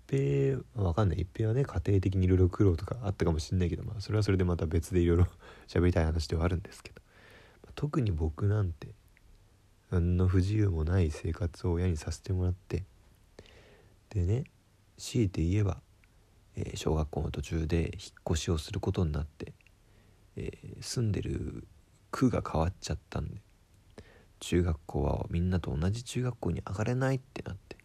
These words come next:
僕は転校とか絶対したくなかったんで、みんなとずっと一緒にいたかったんで、「マジかよ」って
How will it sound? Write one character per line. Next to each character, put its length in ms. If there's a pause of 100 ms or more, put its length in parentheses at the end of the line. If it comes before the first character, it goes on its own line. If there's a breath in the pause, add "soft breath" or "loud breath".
(840 soft breath)
僕 140
は 100
転 220
校 180
と 100
か 80
絶 240
対 140
し 80
た 100
く 100
な 100
か 100
っ 100
た 100
ん 120
で、 140 (120)
み 120
ん 60
な 80
と 120
ず 80
っ 80
と 100
一 140
緒 160
に 60
い 20
た 80
か 80
っ 80
た 120
ん 60
で、 140 (360)
「マ 60
ジ 140
か 140
よ」 180
っ 0
て 200